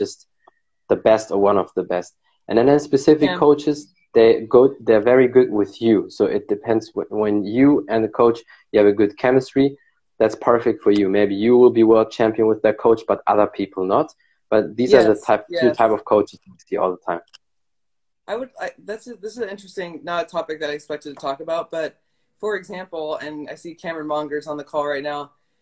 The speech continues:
Speaker 2: There's a, I'm working with a pitcher right now. Um,
Speaker 1: Mm-hmm.
Speaker 2: and I,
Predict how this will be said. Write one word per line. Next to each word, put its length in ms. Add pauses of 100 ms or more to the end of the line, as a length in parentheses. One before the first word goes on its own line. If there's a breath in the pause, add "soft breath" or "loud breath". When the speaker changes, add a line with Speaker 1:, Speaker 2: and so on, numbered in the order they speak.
(280)
Speaker 2:
There's 280
a, 120
I'm 140
working 300
with 100
a 60
pitcher 400
right 220
now. 360 (140)
Um, 380
Speaker 1:
Mm-hmm. 220 (800)
Speaker 2:
and 220
I, 260